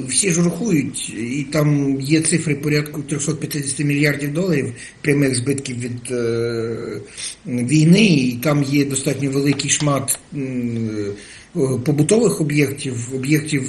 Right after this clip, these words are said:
житлового, житлового призначення,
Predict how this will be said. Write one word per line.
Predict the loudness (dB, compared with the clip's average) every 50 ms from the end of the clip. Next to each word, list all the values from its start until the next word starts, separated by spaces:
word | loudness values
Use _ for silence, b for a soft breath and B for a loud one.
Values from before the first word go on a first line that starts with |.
| -6 -6 -4 -2 -2
житлового, | -2 -2 -2 -4 -4 0 2 2 4 4 4 2 2 2 2
житлового | 0 -2 -2 0 2 4 4 4 4 4 2 -2 -6 -8 -8 -8 -8 -8 -4
призначення, | -2 -2 0 0 0 0 0 0 -2 -4 -4 -4 -6 -6